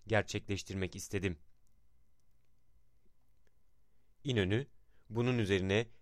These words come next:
Tevfik Rüştü'ye teşekkür ediyor ve çok sert bir şekilde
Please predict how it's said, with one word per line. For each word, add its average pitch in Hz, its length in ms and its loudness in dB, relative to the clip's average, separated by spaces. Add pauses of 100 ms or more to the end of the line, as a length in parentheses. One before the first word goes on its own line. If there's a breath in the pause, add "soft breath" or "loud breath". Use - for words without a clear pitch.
Tevfik 110 400 0
Rüştü'ye 101 360 -2
teşekkür 98 400 -6
ediyor 95 380 0
ve 101 180 2 (600)
çok 120 320 -2
sert 113 340 0
bir 101 80 -4
şekilde 98 640 -2